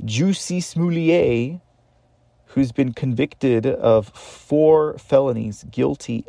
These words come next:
as charged, will most likely only have, like, what, probation?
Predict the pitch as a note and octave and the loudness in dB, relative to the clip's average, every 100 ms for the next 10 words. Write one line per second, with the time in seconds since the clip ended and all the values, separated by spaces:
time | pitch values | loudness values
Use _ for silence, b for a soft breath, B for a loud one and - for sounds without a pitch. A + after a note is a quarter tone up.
0 | - C3+ C#3 - - _ _ - - D3 | -4 -2 -2 -6 -12 _ _ -14 -6 -2
1 | D#3 A#2 G#2 A2+ - - - _ _ _ | 0 0 -2 -8 -12 -18 -18 _ _ _
2 | _ _ _ _ _ - _ _ _ _ | _ _ _ _ _ -20 _ _ _ _
3 | _ _ _ _ _ _ _ - C3+ C3 | _ _ _ _ _ _ _ 0 2 2
4 | C3 C3+ D#3+ - - - - C3 F3 - | 2 2 2 -4 -14 -6 -2 0 -2 -8
5 | - A1 G1+ G#2+ C#3 - _ _ _ _ | -8 -8 -6 -8 -10 -14 _ _ _ _
6 | _ _ _ _ _ _ - _ _ _ | _ _ _ _ _ _ -20 _ _ _
7 | _ _ _ _ _ - C#3+ D#3+ D3+ D3 | _ _ _ _ _ 0 2 0 -4 -2
8 | C3+ C3+ B2+ B2 B2 A2 G#2+ A2+ - - | 0 0 -2 0 0 0 0 -2 -2 -2
9 | A2+ A#2+ C3 C#3 C3 C3 B2+ | -4 -4 -4 -6 -6 -10 -14